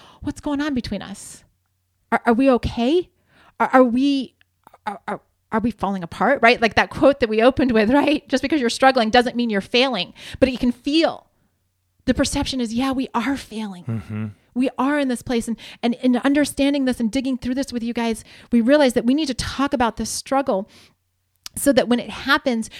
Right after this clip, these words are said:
Speaker 1: you actually have a plan to execute, which is a proactive approach,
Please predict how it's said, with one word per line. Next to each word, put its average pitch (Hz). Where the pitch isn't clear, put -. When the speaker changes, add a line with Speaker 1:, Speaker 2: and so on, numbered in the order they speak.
Speaker 1:
you 247
actually 285
have 254
a 214
plan 240
to -
execute, -
which 262
is 254
a 247
proactive 262
approach, -